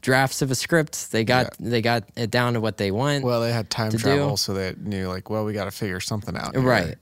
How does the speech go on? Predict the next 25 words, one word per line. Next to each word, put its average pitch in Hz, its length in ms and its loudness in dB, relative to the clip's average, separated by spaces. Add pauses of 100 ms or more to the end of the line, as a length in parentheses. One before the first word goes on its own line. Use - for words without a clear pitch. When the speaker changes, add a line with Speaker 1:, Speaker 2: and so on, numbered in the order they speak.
(120)
Speaker 1:
right. 110 180 2
Speaker 2:
Can't, 117 240 0
we 131 80 -6
can't 131 260 0
just, 117 260 -2
like, 101 240 -4 (540)
you 123 140 -4
know, 90 300 -4 (1000)
go 120 120 0
willy-nilly 107 760 -2
like 98 280 -6
we 98 100 -6
did 98 360 -4
for 92 420 -6 (1160)
Wolverine." 120 1300 -4 (400)
What 127 120 -2
was 147 160 -4
the 170 100 -2
one 170 260 -2
that 175 140 -6
was 160 180 -4
number 170 260 -4
ten 175 280 -2
for 180 160 -6
you? 180 280 -2